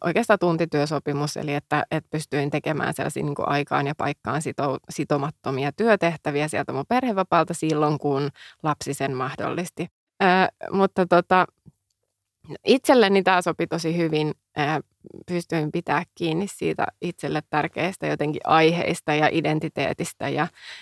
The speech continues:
ja sitten sain myös sitten, niinku, ehkä just Teamsin välityksellä, niinku, sitä sosiaalista kontaktia myös,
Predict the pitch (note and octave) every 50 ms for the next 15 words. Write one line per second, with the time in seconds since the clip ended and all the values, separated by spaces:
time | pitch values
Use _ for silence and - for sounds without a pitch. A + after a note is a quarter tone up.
0 | - _ - D#3 E3 - C#3+ D3 _ - E3 D3+ - D#3+ D#3+ D3+ D#3 D#3 D#3 D#3
1 | E3 E3 E3 F3 - - F#3 - _ - G3+ G#3 G3+ G3 G3 F#3 F#3+ G3 _ _
2 | _ _ - - - - - A3 B3 C4 A#3+ C4+ D4 D4+ - _ - C#4+ C#4+ C4+
3 | C4 C4 A#3+ - B3 A#3 A#3+ A#3+ A3+ A3+ A3+ G#3+ A3+ A#3 - - - G#3 F#3+ F#3
4 | F#3+ G3 F#3+ F#3 F#3+ - F#3+ F#3 F#3+ E3+ E3+ F#3 F3 D#3 D#3 E3+ - - - -
5 | D#3 E3 F3 - - E3 - - D#3+ D#3+ E3 F#3+ G#3 G3+ - - - - G#3 G#3+
6 | G#3+ G#3 G#3+ G#3+ G#3 G#3 G3+ - -